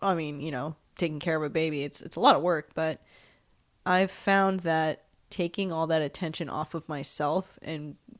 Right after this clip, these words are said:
moving it all towards my baby has been kind of like a relief. Like,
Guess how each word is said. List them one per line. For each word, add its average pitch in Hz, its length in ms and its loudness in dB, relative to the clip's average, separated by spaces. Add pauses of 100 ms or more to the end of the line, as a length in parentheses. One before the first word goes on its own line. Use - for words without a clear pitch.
(120)
moving 175 340 -4
it 165 80 0
all 156 220 0
towards 151 720 -6 (220)
my 147 160 -6
baby 190 560 -2 (240)
has 180 200 0
been 165 160 -2
kind 170 300 -4
of 156 160 -8
like 139 460 -6 (260)
a 170 140 -10
relief. 143 680 -10 (160)
Like, 143 300 -6